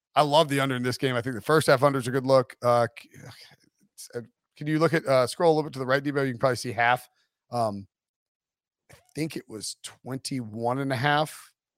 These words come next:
Ah, twenty and a half. I don't know if I bet that. I wanna be, I wanna, I wanna be safe from three touchdowns killing me. Uh, but I would certainly con-, I mean, I mean, consider it. If you get twenty-one, under twenty-one or under twenty-one and a half, I love that. Uh, in the first half under.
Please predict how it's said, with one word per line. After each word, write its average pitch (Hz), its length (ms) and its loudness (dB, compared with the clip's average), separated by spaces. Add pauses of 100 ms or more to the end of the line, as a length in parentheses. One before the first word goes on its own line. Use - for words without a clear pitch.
(180)
Ah, 127 540 6
twenty 151 280 0
and 139 80 2
a 131 60 4
half. 131 220 6
I 135 60 6
don't 139 120 6
know 135 60 4
if 123 60 2
I 123 60 2
bet 113 240 -2
that. 104 300 -8 (540)
I 147 60 8
wanna 160 160 8
be, 147 60 -2
I 151 60 6
wanna, 165 160 6
I 156 60 6
wanna 165 180 6
be 147 240 2
safe 151 340 0
from 131 160 -8
three 135 220 -4
touchdowns 117 480 -2
killing 98 320 -4
me. 80 200 -16 (520)
Uh, 110 140 -4
but 123 180 0
I 127 60 6
would 127 120 -2
certainly 135 420 0
con-, - 280 -12
I 139 40 -2
mean, 131 120 -2
I 135 40 -8
mean, 135 200 -8
consider 127 380 0
it. 85 40 -10
If 104 80 -10
you 139 60 -4
get 160 140 0
twenty-one, 156 640 6 (420)
under 151 220 2
twenty-one 147 440 4
or 135 80 2
under 135 140 2
twenty-one 131 380 -2
and 131 80 -4
a 139 40 2
half, 135 140 4
I 120 60 0
love 120 240 0
that. 131 280 4 (360)
Uh, 117 180 0
in 131 80 -6
the 123 80 -6
first 139 360 -2
half 123 260 2
under. 147 380 -2